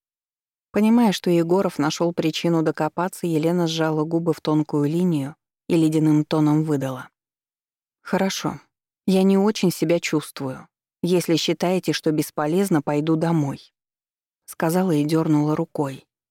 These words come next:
не понимая, почему он не отпускает.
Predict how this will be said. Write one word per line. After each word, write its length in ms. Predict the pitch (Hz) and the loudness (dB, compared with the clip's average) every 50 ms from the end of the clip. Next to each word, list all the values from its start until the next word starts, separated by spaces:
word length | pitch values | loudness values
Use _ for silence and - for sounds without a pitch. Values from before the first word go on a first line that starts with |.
| _ _ _ | _ _ _
не 140 | - 180 170 | 0 0 0
понимая, 480 | - 175 160 165 165 180 185 170 151 143 | 2 2 2 4 4 4 4 2 0 -2
почему 480 | - 147 - - - 180 170 160 156 | -4 -6 -6 -2 0 2 2 4 2
он 160 | 151 151 151 147 | 2 2 2 0
не 100 | 143 143 | 0 -2
отпускает. 840 | 143 - - - 156 - - - - 151 139 139 - - _ _ | -4 -6 -8 -8 -10 -10 -8 -8 -6 -6 -6 -6 -10 -14 _ _